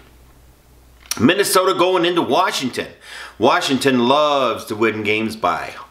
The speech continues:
one point. And I think Washington will win this game by one point.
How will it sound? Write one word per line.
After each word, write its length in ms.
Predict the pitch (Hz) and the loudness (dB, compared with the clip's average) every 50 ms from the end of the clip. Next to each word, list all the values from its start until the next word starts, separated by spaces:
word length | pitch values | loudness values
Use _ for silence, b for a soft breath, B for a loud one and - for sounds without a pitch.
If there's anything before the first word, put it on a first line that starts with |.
| - - | -18 -14
one 460 | - 76 78 76 78 110 147 170 160 | -10 -10 -6 -2 0 2 2 2 2
point. 240 | 131 156 - - - - - - B B B B B B B B B B - | 0 0 0 -2 -4 -12 -14 -18 B B B B B B B B B B -4
And 160 | 87 92 90 | -2 0 0
I 120 | 107 131 | 0 0
think 240 | 139 - - 98 82 | 0 -2 -2 -2 0
Washington 560 | 87 101 127 135 131 - 120 113 - 127 120 | 2 2 2 2 0 -2 -2 -2 0 0 2
will 120 | 117 101 101 | 2 2 2
win 180 | 120 131 127 | 2 4 4
this 160 | 123 123 120 - | 4 2 2 0
game 240 | - 139 151 160 | -2 -2 0 0
by 220 | - 92 90 85 - - - - _ _ _ _ _ | 0 0 -2 -4 -6 -12 -18 -20 _ _ _ _ _
one 420 | 85 85 85 82 90 120 143 143 | 0 0 2 4 4 4 2 2
point. 260 | - 147 123 - - | 0 0 0 0 -4